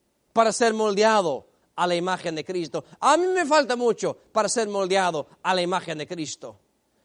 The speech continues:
Pero solamente si pongo diligencia en mi crecimiento espiritual, podré seguir aprendiendo más acerca del Señor y moldeando su carácter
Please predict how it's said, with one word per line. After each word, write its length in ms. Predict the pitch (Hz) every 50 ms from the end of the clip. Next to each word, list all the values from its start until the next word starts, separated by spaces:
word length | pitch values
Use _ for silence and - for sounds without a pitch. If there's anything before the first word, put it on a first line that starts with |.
| _ _ -
Pero 160 | 147 139 135
solamente 680 | - - - 202 226 254 254 247 240 220 208 196 180 165
si 160 | 147 165 156
pongo 400 | - 175 190 214 233 220 220 202
diligencia 920 | 160 160 170 160 160 151 - 233 240 156 208 180 - - 135 113 90 73 _ _ _ _ _ _ _ _ _ _ _ _ _ _ _ _ _ _ -
en 200 | - 151 151 151
mi 120 | 151 135
crecimiento 560 | - 147 139 135 - 147 151 170 180 175 160
espiritual, 680 | 160 - - 156 147 139 - 156 165 170 151 110 90 71 - _ _ _ _ _ _ _ _ _ _ _ _ _
podré 560 | - - 139 143 143 151 165 170 175 165 151 _ _ _ _ _
seguir 560 | _ - - 123 123 120 127 139 156 170 160 - -
aprendiendo 680 | 117 110 _ - 127 123 123 123 123 135 135 139 147 143
más 680 | 147 151 147 139 117 - - - - - - _ _ _ _ _ _ _ _
acerca 460 | - 117 117 - - 156 160 - 151 135
del 160 | 131 127 113
Señor 420 | - 123 120 135 143 151 151 160 _ _ _ _ _ _ _ _ _ _
y 140 | - 151 160
moldeando 840 | 151 143 143 139 135 135 139 147 151 170 170 160 135 123 113 101 - _ _
su 180 | _ - 147 143
carácter 560 | - 135 123 131 139 139 _ - 117 104 107